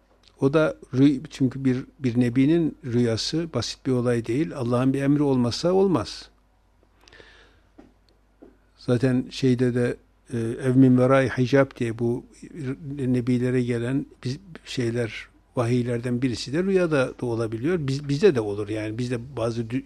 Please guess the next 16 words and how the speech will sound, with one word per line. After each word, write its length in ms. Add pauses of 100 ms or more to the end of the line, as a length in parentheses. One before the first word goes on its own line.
(140)
güzel 360
rüyalar 320
görebiliriz 640
Cenab-ı 380
Hakk'ın 280
ilhamıyla. 580 (1700)
Sana 500 (100)
ne 140
emrediyorsa, 840
emrediliyorsa 800
onu 180
yap. 340 (440)
Setecidüni 800
inşaallah 640
minas 240
salihin, 640